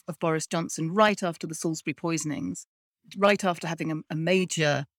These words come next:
uh, international meeting to discuss what to do about, about that, going on his own without any security detail when he was foreign minister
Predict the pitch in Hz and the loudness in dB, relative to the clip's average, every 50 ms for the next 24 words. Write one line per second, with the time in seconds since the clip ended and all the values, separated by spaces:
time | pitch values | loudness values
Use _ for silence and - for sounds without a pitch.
0 | _ _ _ _ _ _ - - 160 156 151 147 - - 185 160 - 196 165 156 | _ _ _ _ _ _ -6 -4 0 0 0 0 0 -2 -4 -4 -2 -4 -4 -4
1 | - - 170 170 170 165 - - 170 151 - - 156 - - 165 156 - - - | -4 -4 -4 -2 -4 -4 -4 -6 -8 -8 -8 -10 -10 -6 -4 -4 -4 -4 -6 -8
2 | - - 160 175 180 170 160 143 - - - _ _ - - 143 131 117 - 143 | -8 -4 -2 -2 0 0 0 -2 -4 -4 -6 _ _ -10 -8 -6 -6 -4 -4 -4
3 | 123 131 151 - - _ _ _ _ _ _ _ _ - 190 - 190 180 180 165 | -4 -4 -4 -6 -8 _ _ _ _ _ _ _ _ -6 0 4 4 4 6 4
4 | 165 170 170 165 - _ _ _ _ - 196 220 220 220 190 - 170 151 151 156 | 2 0 -2 -4 -6 _ _ _ _ 2 4 4 6 4 4 2 0 0 0 -2
5 | 160 165 165 190 208 - 208 208 196 - - 190 - - 170 156 - 180 160 170 | -4 -2 0 0 0 2 2 0 0 -2 -4 -6 -4 -4 -4 -2 -2 -4 -4 -4
6 | 160 - - 156 151 151 165 165 175 175 170 - - 165 160 156 156 147 147 143 | -6 -4 -2 -2 0 0 0 0 0 -2 -2 -2 -2 -2 0 0 0 0 0 0
7 | - - - 143 143 143 | -2 -2 -2 -4 -4 -4